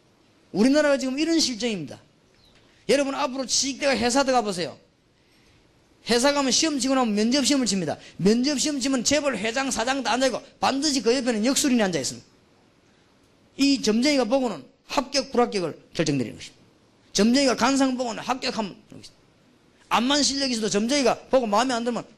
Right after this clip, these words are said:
불합격하면 떨어져 버리는 것이죠. 우리나라가 지금 완전히 우상재벌이에요, 우상재벌. 이게 지금 보통 문제가 아닙니다.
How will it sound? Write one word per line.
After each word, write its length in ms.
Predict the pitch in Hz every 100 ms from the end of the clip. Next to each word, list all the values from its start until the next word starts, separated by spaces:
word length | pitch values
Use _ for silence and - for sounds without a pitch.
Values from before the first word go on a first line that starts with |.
| -
불합격하면 460 | 277 285 233 190 143
떨어져 220 | 180 120
버리는 160 | -
것이죠. 160 | - - _ _ _ _ _ -
우리나라가 440 | 226 277 277 254
지금 300 | 214 226 190
완전히 480 | 170 214 262 202 -
우상재벌이에요, 680 | 170 202 269 294 277 226 170
우상재벌. 460 | 143 147 143 131 110 - _ _ _ -
이게 240 | 262 277
지금 240 | 208 202
보통 320 | 135 156 233 247
문제가 280 | 208 185
아닙니다. 220 | 139 -